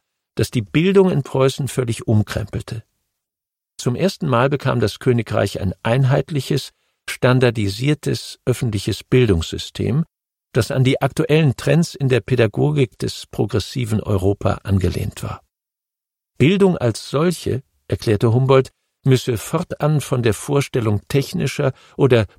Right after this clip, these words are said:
beruflicher Ausbildung losgekoppelt werden. Ihr Ziel sei es nicht, den Schusterjungen zum Schuster auszubilden, sondern das Menschenkind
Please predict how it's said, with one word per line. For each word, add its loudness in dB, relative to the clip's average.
beruflicher 0
Ausbildung 0
losgekoppelt 0
werden. -14
Ihr 4
Ziel 0
sei 2
es -2
nicht, 0
den 4
Schusterjungen 2
zum -4
Schuster -2
auszubilden, 0
sondern 2
das 0
Menschenkind 2